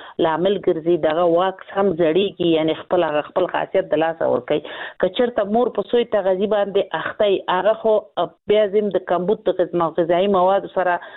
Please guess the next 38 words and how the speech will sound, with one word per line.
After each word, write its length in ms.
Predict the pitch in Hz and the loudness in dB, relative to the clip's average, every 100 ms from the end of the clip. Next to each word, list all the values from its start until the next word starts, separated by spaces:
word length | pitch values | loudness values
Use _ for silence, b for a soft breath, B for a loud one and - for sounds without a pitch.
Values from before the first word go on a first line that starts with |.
| B | B
مواجه 520 | 185 175 165 160 208 220 | -2 2 2 2 2 2
ده. 180 | 160 - B - | 0 -4 B -4
په 80 | |
هر 240 | 196 233 247 | 0 0 0
حال 300 | 233 226 208 | 0 0 2
مور 260 | 220 262 | 2 4
مواجه 600 | 247 208 196 196 185 226 | 2 0 0 2 2 2
ده، 120 | 233 202 | 4 4
ولې 180 | 185 180 | 2 0
د 80 | 185 | 0
مور 240 | 202 226 | 2 4
عضویت 380 | 202 202 220 220 | 4 2 0 0
کوشش 360 | 190 185 233 | -6 -2 -2
کوي 180 | - 233 | 0 -2
چې 100 | 226 | 0
ماشوم 420 | 185 170 170 226 | 2 0 0 0
تغذیه 480 | 208 190 160 147 170 | 0 0 0 0 -2
کړي. 180 | - - B B B | -4 -4 B B B
نو 100 | 180 | 0
که 140 | 170 175 | 0 0
ماشوم 400 | 175 175 254 226 | 0 0 2 2
ډېر 160 | 254 | 2
پاتې 280 | 233 214 208 | 0 -4 -6
کېږي، 360 | - 240 214 208 | -4 -2 0 0
دغه 220 | 214 202 | 2 0
مشکلات 500 | 185 - 185 202 202 | -2 -2 0 2 2
رامنځته 480 | 185 180 175 165 170 | 0 0 -2 -2 -2
کوي. 180 | 202 220 | 2 2
نو 140 | 202 165 | 2 -2
که 180 | - 165 | -4 -4
زما 300 | 180 180 226 | 0 0 0
غږ 200 | 202 226 208 | 0 0 0
د 100 | 185 180 | 0 2
دې 100 | 247 233 | 2 2
ځای 80 | |
نه 120 | 196 180 | 2 0
څوک 280 | 185 170 | -2 0
اوري، 280 | 175 175 180 | 2 2 0